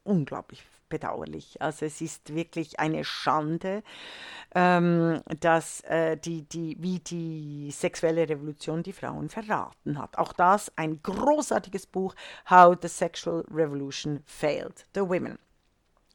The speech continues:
Also zwanzig zehn, muss man jetzt zu Thilo Mischkes, ähm, Verteidigung sagen, war eine ganz andere Zeit.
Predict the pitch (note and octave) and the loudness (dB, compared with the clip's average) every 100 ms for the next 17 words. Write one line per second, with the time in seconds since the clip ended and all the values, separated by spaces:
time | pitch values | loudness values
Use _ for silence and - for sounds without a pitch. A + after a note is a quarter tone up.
0 | _ - G3 F#3 - - A3+ A#3+ A#3+ - | _ 6 6 6 0 0 0 0 -8 -12
1 | - B3+ F3+ G#2+ - - - - - G#3+ | -8 -4 -4 -6 -10 -18 -18 -14 -2 0
2 | G3+ G#3 G3 F#3+ - F#3 - - A3+ G#3+ | 4 4 2 0 -6 -8 -8 -8 -4 0
3 | F#3+ F#3 G3+ - - F#3+ F3+ - - - | 0 0 0 -4 -4 -2 -2 -4 -12 -4
4 | D#3+ D#3+ D#3 D3 - E3 G3+ G#3 G#3 G#3 | -2 -2 -2 -4 -4 2 2 2 0 4
5 | F3 E3+ F3 D#3 D#3+ D#3 D3+ D3+ D3 - | 4 4 2 -4 -4 -6 -6 -8 -8 -8
6 | D3 D#3+ F3+ - - - _ | -8 -10 -14 -14 -14 -14 _